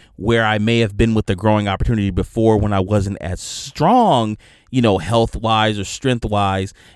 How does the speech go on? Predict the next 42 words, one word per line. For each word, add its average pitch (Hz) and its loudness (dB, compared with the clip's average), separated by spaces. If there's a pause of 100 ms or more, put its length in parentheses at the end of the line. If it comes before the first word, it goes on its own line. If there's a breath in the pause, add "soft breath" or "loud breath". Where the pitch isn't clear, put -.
(120)
it's 120 2
gonna 123 2
be 110 0
loads 120 4
better 147 2
because 117 -4
when 110 -4
I 104 -6 (140)
went 113 -2
back 104 -4
to 110 -6
the 95 -4
hub 147 -2
and 113 -4
I'm 101 -8
like, 98 -6
"You 107 -4
know 98 -2
what? 101 -2 (260 soft breath)
I'm 90 -8
gonna 92 -4
up 98 -4
my 95 -6
strength 101 -6
or 101 0
I'm 90 -4
gonna 90 -6
up 98 -4
my 92 -4
dodge 98 -4
or 92 -4
whatever," 104 0 (600 soft breath)
those 120 4
things 117 -4
factor 104 -2
into, 98 -4 (180)
you 107 -4
know, 92 0
the 90 -2
randomness 104 -2
of, 92 -8
like, 95 -6